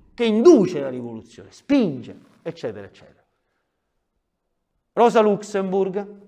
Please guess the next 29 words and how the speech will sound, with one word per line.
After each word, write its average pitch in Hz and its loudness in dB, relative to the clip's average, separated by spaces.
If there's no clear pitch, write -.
"Sei - -2
per 190 2
la 185 4
rivoluzione?" 196 0
"Sì", 220 0
ti - -8
risponderebbe, 143 -8
"assolutamente 208 -2
sì, 156 -10
non 214 0
credo 214 4
nel 185 0
percorso 175 -2
riformista." 123 -12
Hai 269 4
la 269 8
stessa 226 0
visione 196 0
di 180 -4
Lenin 196 0
a 175 -6
proposito 170 -4
della 170 -2
rivoluzione? 175 -4
Ovvero 180 2
il 240 -2
Partito 190 0
Comunista 180 -2
è 190 -2